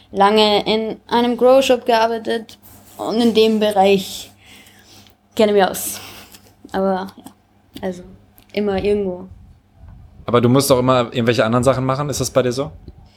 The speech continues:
Speaker 1: Ja, jetzt gerade nicht, aber,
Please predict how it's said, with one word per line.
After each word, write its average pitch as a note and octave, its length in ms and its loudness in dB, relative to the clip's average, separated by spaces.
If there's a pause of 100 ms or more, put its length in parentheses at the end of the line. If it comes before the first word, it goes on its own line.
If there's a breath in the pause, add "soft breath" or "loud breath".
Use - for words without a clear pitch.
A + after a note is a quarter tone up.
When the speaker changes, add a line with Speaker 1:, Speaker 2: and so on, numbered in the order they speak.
(800 soft breath)
Speaker 1:
Ja, A3 100 4
jetzt A3 380 0
gerade F#3+ 300 2
nicht, F#3+ 220 -4
aber, F3 420 -8